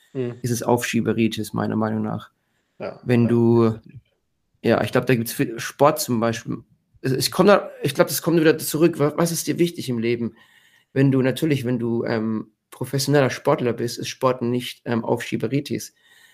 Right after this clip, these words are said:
Speaker 2: Aber wenn du, ähm, so wie ich vielleicht viele Jahre oder ho-, eigentlich jetzt auch immer noch, du hast einen Job, du arbeitest acht Stunden am Tag, vielleicht noch mal eine Stunde Commuting oder so, oder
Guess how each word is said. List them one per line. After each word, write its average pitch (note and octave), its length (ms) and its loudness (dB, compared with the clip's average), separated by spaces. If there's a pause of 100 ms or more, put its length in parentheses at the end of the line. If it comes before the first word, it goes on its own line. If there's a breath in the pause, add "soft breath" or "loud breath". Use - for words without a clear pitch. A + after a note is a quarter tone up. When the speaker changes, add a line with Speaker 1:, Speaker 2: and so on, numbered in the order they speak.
(200 soft breath)
Speaker 2:
Aber B2 240 6
wenn C3 220 4
du, B2 340 4
ähm, A#2 460 -2 (200)
so C3 220 -2
wie B2 60 0
ich F3 180 0
vielleicht B2 300 0
viele C3 280 0
Jahre A#2 500 -2
oder A2+ 420 -8
ho-, B2+ 220 -2
eigentlich A2 180 -6
jetzt - 240 -2
auch - 140 -8
immer C#3 180 2
noch, A#2+ 300 -2 (640 loud breath)
du B2+ 100 -2
hast D3+ 220 4
einen D#3+ 100 0
Job, B2 460 -2
du - 100 -6
arbeitest B2 380 2
acht B2+ 180 -2
Stunden - 300 -2
am F3 100 -2
Tag, E3 460 -4 (840)
vielleicht C3 180 -4
noch A#2+ 120 -2
mal B2+ 140 2
eine C#3 200 4
Stunde C3+ 540 2
Commuting B2+ 520 0
oder A#2 220 0
so, A#2 200 0
oder A2+ 440 -2